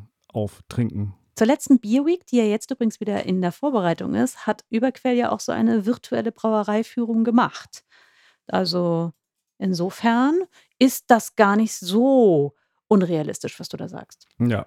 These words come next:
Speaker 1: das
Speaker 2: So
Speaker 1: stimmt.
Speaker 2: ist es auf jeden Fall eine kleine Spielerei, aber kommen wir zum Inhalt.
Speaker 1: Genau, was sagst du zum Bier, Regine?
Speaker 2: Ich finde es gut.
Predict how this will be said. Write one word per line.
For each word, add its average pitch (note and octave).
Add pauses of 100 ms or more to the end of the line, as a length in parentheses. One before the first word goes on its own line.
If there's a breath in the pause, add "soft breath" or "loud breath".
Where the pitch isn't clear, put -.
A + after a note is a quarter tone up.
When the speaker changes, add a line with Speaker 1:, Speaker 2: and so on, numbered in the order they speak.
(140)
Speaker 1:
das B2
Speaker 2:
So C4+
Speaker 1:
stimmt. E4
Speaker 2:
ist C4
es B3
auf A#3+
jeden A#3+
Fall A#3
eine G3+
kleine F3+
Spielerei, G3
aber A#3
kommen E4
wir E4
zum C#4
Inhalt. G#3 (100)
Speaker 1:
Genau, B2
was B2
sagst -
du C3
zum A#2+
Bier, G#2+
Regine? G2+ (680 soft breath)
Speaker 2:
Ich B3
finde F4
es -
gut. -